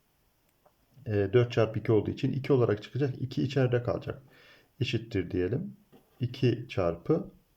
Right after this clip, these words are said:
karekök içerisinde iki bir artı kosinüs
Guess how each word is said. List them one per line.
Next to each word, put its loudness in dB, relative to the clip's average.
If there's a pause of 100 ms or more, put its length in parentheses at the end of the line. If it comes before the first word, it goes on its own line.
(680)
karekök 0
içerisinde 0 (360)
iki -2 (1500)
bir 2
artı 0 (580)
kosinüs -2